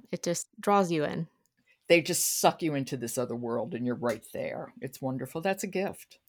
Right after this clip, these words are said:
Speaker 1: It, it is.
Speaker 2: Okay, that is In the Upper Country. It's by Kai Thomas. It's read by Milton Barnes, Tamika Tafari, and Wesley French. New narrators to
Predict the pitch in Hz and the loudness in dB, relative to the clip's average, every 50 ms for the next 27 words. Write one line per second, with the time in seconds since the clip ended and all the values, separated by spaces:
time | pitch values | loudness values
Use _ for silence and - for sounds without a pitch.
0 | _ _ - 175 - - - - 175 160 151 147 - 143 - - - - _ _ | _ _ -6 -6 -6 -6 -2 0 0 0 0 -2 -4 -6 -10 -12 -14 -18 _ _
1 | _ _ _ _ _ _ _ _ _ _ _ _ _ _ _ - 165 170 - - | _ _ _ _ _ _ _ _ _ _ _ _ _ _ _ 0 0 0 0 -2
2 | 170 151 - - 170 202 214 202 190 156 143 147 - - 190 185 214 214 185 175 | -6 -6 -4 4 6 6 8 8 6 4 2 0 -2 0 2 4 4 6 8 8
3 | 175 175 202 190 - - 139 135 - - 131 139 165 214 240 247 - - - - | 8 6 4 0 0 0 -2 -2 -2 0 0 0 0 0 -2 -4 -10 -18 -20 -20
4 | _ - 156 - - 147 143 - 160 151 135 - - 156 151 139 135 127 135 175 | _ -6 -6 0 0 0 0 2 0 0 0 0 0 2 2 4 4 2 2 0
5 | - - - - 151 143 - - 143 143 143 139 - 147 143 139 139 160 185 - | -2 -4 -4 -2 -2 -4 -2 0 2 2 2 2 2 0 2 2 0 -2 -2 -2
6 | 208 208 190 143 151 139 131 127 127 120 127 175 208 208 - - - _ _ - | -2 -2 -2 0 0 0 2 2 2 2 2 0 -2 -4 -4 -10 -18 _ _ -6
7 | - 165 156 160 156 196 185 - 180 - - 160 147 135 123 123 123 120 117 127 | -2 0 0 2 0 0 -2 -2 -6 -6 -2 0 2 2 4 4 4 4 2 2
8 | 139 - - - - - - _ 151 151 147 139 139 131 - - 196 180 170 - | 0 -2 -6 -14 -20 -20 -6 _ -2 -2 2 2 2 0 0 0 0 0 0 2
9 | 254 269 226 165 143 - - - 175 165 165 165 170 160 156 156 156 156 147 151 | 4 4 4 2 0 -6 -6 -2 -2 0 0 0 0 0 2 2 4 4 2 2
10 | 151 156 170 165 170 165 - - - - 165 160 156 156 151 151 151 156 151 | 0 2 0 0 0 -2 -4 -6 -4 -2 0 2 2 2 2 0 0 -2 -4